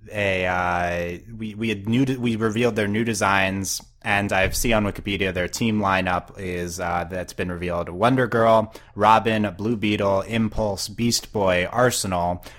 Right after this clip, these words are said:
and then new characters: Static Shock, Spoiler, Arrowette, and Thirteen.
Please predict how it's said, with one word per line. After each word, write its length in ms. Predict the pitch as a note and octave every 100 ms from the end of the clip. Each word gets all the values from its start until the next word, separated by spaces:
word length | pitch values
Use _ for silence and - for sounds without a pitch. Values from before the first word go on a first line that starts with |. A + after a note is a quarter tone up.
| -
and 180 | G2+ G#2
then 160 | F#2+
new 140 | G#2 G#2+
characters: 640 | - G#2+ F#2+ - F#2+ F2+
Static 400 | - G#2 G2+ G#2
Shock, 400 | - A2+ B2 -
Spoiler, 720 | - - A2+ A2 A2 G#2+ G#2+ G2+
Arrowette, 580 | G2+ G2+ F#2+ G2 G2 G2
and 360 | G2 F#2 F2+ E2+
Thirteen. 680 | G#2 F#2+ - F2+ C2 F2+